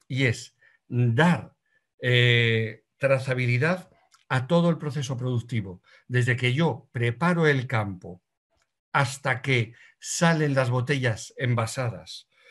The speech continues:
eh, al mercado de aceite mediante blockchain. Pues aquí incorporamos blockchain, eh, a toda la cadena de compras, a toda la cadena de producción y logística,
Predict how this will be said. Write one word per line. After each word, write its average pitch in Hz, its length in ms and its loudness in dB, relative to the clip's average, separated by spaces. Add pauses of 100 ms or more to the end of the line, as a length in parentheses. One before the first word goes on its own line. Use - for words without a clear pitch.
(240)
eh, 117 840 4
al 127 140 2
mercado 165 640 2 (260)
de 120 180 -8
aceite 156 560 -4 (1200)
mediante 127 560 2
blockchain. 117 680 -4 (1200)
Pues 113 220 -2
aquí 143 560 -2
incorporamos 127 640 0
blockchain, 156 840 -2 (340)
eh, 113 760 2
a 120 160 -6
toda 135 220 4
la 127 140 -2
cadena 120 340 0
de 117 100 -2
compras, 143 640 0
a 117 100 -8
toda 123 200 -4
la 120 100 -4
cadena 120 260 -2
de 117 80 -2
producción 117 440 -4
y 120 60 0
logística, 135 800 -4